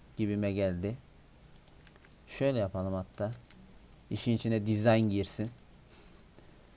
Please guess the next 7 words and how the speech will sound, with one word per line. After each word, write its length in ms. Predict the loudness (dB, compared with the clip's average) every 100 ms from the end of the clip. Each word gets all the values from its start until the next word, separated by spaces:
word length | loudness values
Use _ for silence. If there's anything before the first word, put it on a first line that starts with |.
| -20 2
Bence 280 | 4 6 8
daha 160 | 10 10
güzel 300 | 8 4 4
oldu. 360 | 0 -2 -4 -8 -20 -20 -20 -18 -18 -18 -20 -20 -20 -20 -20 -20 -20 -20 -20 -20 -20 -18 -18 -18 -20 -20 -20 -20 -20 -20 -20 -20 -20 -20 -20 -20 -20 -20 -20 -20 -20
Şunları 460 | -14 -8 -2 0 -2
şöyle 340 | -6 -6 -2
yap. 240 | -2 -2